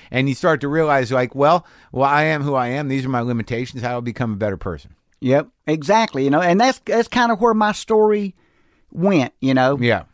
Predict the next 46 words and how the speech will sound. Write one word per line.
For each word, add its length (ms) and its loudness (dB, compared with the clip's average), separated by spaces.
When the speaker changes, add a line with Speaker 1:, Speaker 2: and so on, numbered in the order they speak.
Speaker 2:
Went 280 0
through 180 4
all 180 4
that. 320 2
And 180 0
so, 360 0
uh, 220 2
now, 520 2
these 320 2
years 240 4
later, 400 4
after 320 2
that 200 0
accident, 640 -2
you 160 0
know, 80 4
I'm 160 2
pretty 280 2
healed 340 2
up 360 2
and 320 0
am 420 0
o-, 100 4
on 240 0
such 300 0
a 80 2
bigger 480 2
mission 600 2
Speaker 1:
Yeah. 240 -2
Speaker 2:
than 220 2
in 100 2
the 100 4
old-timey 500 2
days. 340 0
You 80 4
know, 60 4
way 160 4
back 200 2
then, 180 4
it 40 -8
was 100 -4
just 180 0
have 200 2
a 120 2
good 340 -2
set. 560 -6